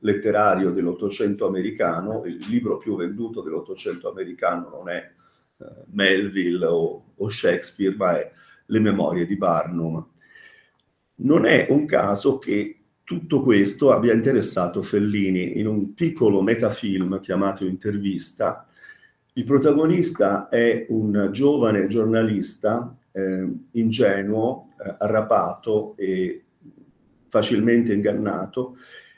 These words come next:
che lavora, eh, cioè che viaggia per arrivare a un set cinematografico dove il maestro Federico Fellini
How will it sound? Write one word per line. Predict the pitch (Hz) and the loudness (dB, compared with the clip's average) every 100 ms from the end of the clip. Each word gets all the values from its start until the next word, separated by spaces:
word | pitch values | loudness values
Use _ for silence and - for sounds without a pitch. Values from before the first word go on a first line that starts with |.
| _ _ | _ _
che | 175 | 4
lavora, | 170 180 143 113 - 139 - - | 6 6 4 4 4 2 -2 -2
eh, | 123 110 107 | 2 4 4
cioè | 139 123 | 4 4
che | 139 | 2
viaggia | 147 120 107 104 131 135 | 2 2 0 -2 -4 0
per | 135 | 0
arrivare | 135 135 143 127 104 101 98 | 2 0 0 0 0 0 0
a | 104 | 0
un | 107 | 0
set | 107 - 160 156 | 0 2 0 0
cinematografico | 113 117 104 104 104 131 117 95 - - - 139 | -2 0 0 0 -2 -2 0 0 -2 -8 -2 -2
dove | 107 101 | 0 -2
il | 98 | -2
maestro | 101 110 123 120 123 - 98 | -2 0 2 0 -2 -6 -8
Federico | 98 87 104 127 120 | -6 -6 0 0 -2
Fellini | 104 151 139 95 87 92 98 | -6 -6 -6 -6 -10 -14 -16